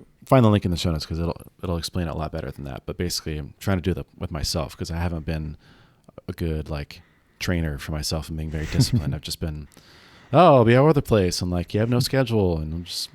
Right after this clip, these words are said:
Speaker 1: you know, "Follow, you know, your curiosity," and just, it's not a,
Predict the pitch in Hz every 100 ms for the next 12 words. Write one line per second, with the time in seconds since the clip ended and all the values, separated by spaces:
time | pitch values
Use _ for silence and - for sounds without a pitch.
0 | - 104 82 78 _ _ _ _ _ _
1 | _ _ _ _ - 98 107 110 104 104
2 | 107 - 107 - 120 113 117 - 101 90
3 | 80 78 71 71 - - - - _ _
4 | - - - 67 64 76